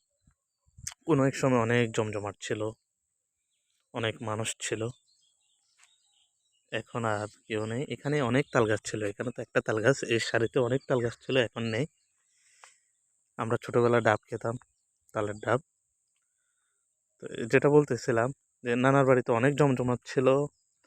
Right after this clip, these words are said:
খালারা আসতো, মামিরা ছিল। আজ আমার মামিরাও মারা গেছে, এখনও আছে ছোটটা। তারপর খালারা এখন আর আগের মতো আসে না, মামারাও তেমন,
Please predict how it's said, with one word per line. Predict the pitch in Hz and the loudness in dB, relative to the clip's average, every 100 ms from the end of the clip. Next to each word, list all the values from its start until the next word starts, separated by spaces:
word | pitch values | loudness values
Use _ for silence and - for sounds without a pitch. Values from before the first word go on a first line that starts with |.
| _ _ - | _ _ -4
খালারা | 113 113 113 | 2 4 6
আসতো, | 113 - - 117 113 - _ _ _ _ _ 120 | 4 2 -6 -4 -4 -6 _ _ _ _ _ -4
মামিরা | 110 107 113 - | -2 0 -2 -2
ছিল। | - 110 120 _ _ _ _ _ _ _ | -4 -4 -6 _ _ _ _ _ _ _
আজ | 117 110 | -4 -2
আমার | 107 110 110 | 0 -2 -2
মামিরাও | 110 107 110 110 | -4 -4 -4 -2
মারা | 107 104 | -4 -4
গেছে, | 110 - 117 113 _ _ _ _ _ _ _ _ _ - | -6 -10 -8 -10 _ _ _ _ _ _ _ _ _ -6
এখনও | 117 143 165 | -2 2 2
আছে | 123 120 | 2 -4
ছোটটা। | 127 113 113 - 117 147 - - | -8 -8 -8 -4 -4 -4 -10 -16
তারপর | - 107 - 107 104 101 _ _ - | -10 -10 -8 -8 -6 -8 _ _ -10
খালারা | 117 110 113 | -4 0 2
এখন | 110 - 110 | 0 0 -2
আর | 107 | -2
আগের | 101 104 | -2 -4
মতো | 104 - | -6 -6
আসে | 107 - 113 | -6 -4 -4
না, | 117 - _ _ _ _ _ _ _ _ _ - | -4 -8 _ _ _ _ _ _ _ _ _ -4
মামারাও | 117 110 107 110 113 110 | -2 0 2 2 2 2
তেমন, | - 107 107 | 0 -2 -2